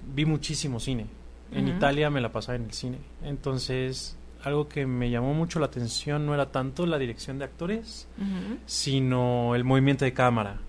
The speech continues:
Speaker 1: las atmósferas. Además, estaba estudiando dibujo y mi maestro era muy bueno. Entonces, me dijo que la fotografía le gustaba,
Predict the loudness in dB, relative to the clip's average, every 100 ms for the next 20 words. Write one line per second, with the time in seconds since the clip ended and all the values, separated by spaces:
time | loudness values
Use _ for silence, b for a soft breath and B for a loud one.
0 | -4 -2 0 0 2 2 2 0 -4 -2
1 | 0 0 0 0 -2 -2 -2 0 -2 -2
2 | -2 -2 -4 -10 -12 B B B B 4
3 | 4 4 2 2 2 2 2 2 0 -4
4 | -8 -6 -6 -4 -4 -6 -10 B B B
5 | B -14 -6 -2 0 0 -2 -2 0 0
6 | 0 0 0 -2 0 2 4 2 0 -4
7 | -4 -6 -2 2 4 2 0